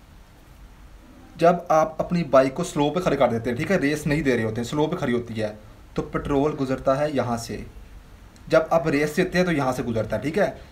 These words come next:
रेस देता है तो यहाँ से गुजरता है, जब रेस, ए, छोड़ देते हैं तब यहाँ से गुजरता है। ये होता है स्लो जेट। अगर आपका bike आपने रेस दी है तो बिल्कुल ठीक चल रहा है और रेस छोड़ने पर आपकी bike missing कर रही है, तो आपने simply इसको साफ़ करना है या इसको change कर देना है। मेरा ये ख़राब हो गया तो मैं इसको change कर दूंगा। अब इसको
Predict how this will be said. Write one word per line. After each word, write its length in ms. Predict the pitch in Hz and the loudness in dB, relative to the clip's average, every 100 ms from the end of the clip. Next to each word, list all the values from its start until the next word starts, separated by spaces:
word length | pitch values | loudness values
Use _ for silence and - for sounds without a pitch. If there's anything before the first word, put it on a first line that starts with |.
| - - | -10 0
रेस 200 | 147 170 | 0 2
देता 200 | 185 175 | 2 2
है 40 | |
तो 60 | 180 | 0
यहाँ 220 | 135 127 | 2 0
से 80 | 175 | 2
गुजरता 300 | 180 185 196 | 2 2 2
है, 280 | 190 185 175 | 2 2 0
जब 180 | 156 143 | 0 0
रेस, 180 | 139 185 | -4 -4
ए, 300 | 165 160 143 | -4 0 0
छोड़ 220 | 139 147 | 0 0
देते 120 | 160 | 0
हैं 100 | 165 147 | 2 2
तब 60 | |
यहाँ 140 | 131 123 | 2 0
से 80 | 120 | -2
गुजरता 220 | 113 120 | -2 0
है। 80 | 127 | 0
ये 60 | |
होता 160 | 156 165 | -2 -4
है 80 | - | -2
स्लो 140 | 123 | -2
जेट। 200 | 117 110 | -2 -2
अगर 220 | - 139 170 | -2 0 0
आपका 200 | 170 170 | 0 0
bike 300 | 147 147 170 170 - - - - - - | 0 0 -2 -6 -8 -18 -20 -20 -6 2
आपने 360 | 147 147 160 160 | 4 4 0 0
रेस 220 | 139 147 | 0 -2
दी 160 | - 160 | -2 -2
है 80 | |
तो 80 | 170 | 0
बिल्कुल 200 | 147 160 | -2 -4
ठीक 220 | - 139 165 | -2 -2 2
चल 80 | |
रहा 160 | 156 160 | 2 2
है 60 | 143 | 0
और 80 | |
रेस 160 | 135 147 | -2 -2
छोड़ने 320 | - 135 139 | 0 0 0
पर 140 | 151 156 | -2 0
आपकी 240 | 131 131 | 0 0
bike 140 | 143 139 | 0 0
missing 260 | 131 160 135 | -2 -2 2
कर 120 | 113 | 2
रही 120 | 110 | 2
है, 180 | 107 - - - - | -4 -6 -14 -8 0
तो 60 | |
आपने 300 | 160 160 175 180 | 2 4 2 0
simply 360 | - 175 175 180 | 0 0 0 -2
इसको 260 | - 175 | -4 -4
साफ़ 360 | 170 113 110 - | 2 2 2 0
करना 220 | 117 110 | -2 0
है 80 | 117 | 0
या 60 | 147 | 0
इसको 160 | 151 | -2
change 260 | - 123 113 | -2 -2 0
कर 140 | 113 | 0
देना 200 | 101 107 | 0 -4
है। 60 | 110 | -2
मेरा 200 | 131 139 | 0 0
ये 80 | 160 | 0
ख़राब 260 | 135 123 | 0 0
हो 60 | 143 | 0
गया 100 | 147 | -2
तो 60 | 143 | -4
मैं 60 | |
इसको 140 | 139 - | -6 -4
change 200 | 113 110 | -2 -2
कर 100 | 104 | -4
दूंगा। 340 | 104 101 98 - - | -4 -8 -8 -8 -4
अब 120 | 143 | -2
इसको 340 | 180 - 196 | -4 -2 0